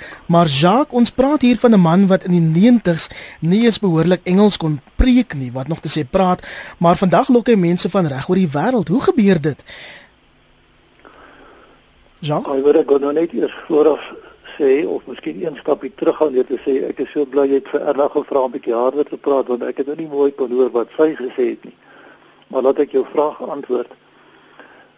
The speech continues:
Speaker 2: Ek dink die, die faktor wat hier ter sprake is, is dat hy reg gekry het om te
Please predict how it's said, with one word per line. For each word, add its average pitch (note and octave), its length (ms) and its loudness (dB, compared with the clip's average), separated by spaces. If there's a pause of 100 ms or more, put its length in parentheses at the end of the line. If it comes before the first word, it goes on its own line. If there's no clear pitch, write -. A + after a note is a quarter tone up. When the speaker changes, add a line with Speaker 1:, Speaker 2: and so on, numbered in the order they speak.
(720)
Speaker 2:
Ek - 220 -8
dink A3+ 300 0
die, A3 320 -8 (1400)
die D#4+ 220 -10
faktor - 520 -6
wat D#3+ 140 2
hier C#3+ 180 -4
ter C3+ 180 -4
sprake C#3+ 680 -2
is, - 100 -14
is F#3 240 -12
dat C#3+ 240 0
hy C3+ 460 -2
reg A#2+ 280 -6
gekry D3 440 -2
het C#3+ 160 -4
om C#3 300 -6
te A2+ 160 -8